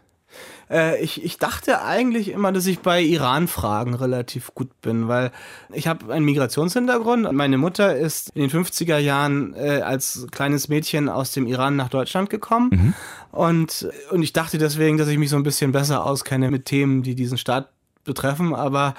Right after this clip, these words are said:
Speaker 2: Weil du dich auch
Speaker 1: dem
Speaker 2: wahrscheinlich
Speaker 1: war,
Speaker 2: schon lange
Speaker 1: auch,
Speaker 2: aussetzt.
Speaker 1: auch weil ich über Algerien, ein relativ ähnliches Land, promoviert habe,
Speaker 2: Mhm.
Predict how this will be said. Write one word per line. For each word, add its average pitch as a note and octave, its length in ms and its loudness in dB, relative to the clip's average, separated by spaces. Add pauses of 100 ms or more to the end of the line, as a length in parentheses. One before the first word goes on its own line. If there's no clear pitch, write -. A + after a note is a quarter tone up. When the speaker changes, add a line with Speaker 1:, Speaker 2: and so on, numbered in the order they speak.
Speaker 2:
Weil - 140 2
du E2 60 4
dich D2+ 100 4
auch - 20 4
Speaker 1:
dem E3 120 4
Speaker 2:
wahrscheinlich E3+ 320 4
Speaker 1:
war, - 60 0
Speaker 2:
schon E2+ 120 2
lange D#2 420 4
Speaker 1:
auch, F#3+ 220 4
Speaker 2:
aussetzt. - 160 0
Speaker 1:
auch G3 180 2
weil G3 140 4
ich F#3+ 160 2
über F3+ 220 2
Algerien, F3+ 640 4
ein E3 80 0
relativ E3 320 2
ähnliches F3+ 480 2
Land, E3 180 0
promoviert D#3+ 500 0
habe, D3+ 280 0
Speaker 2:
Mhm. F#2+ 300 2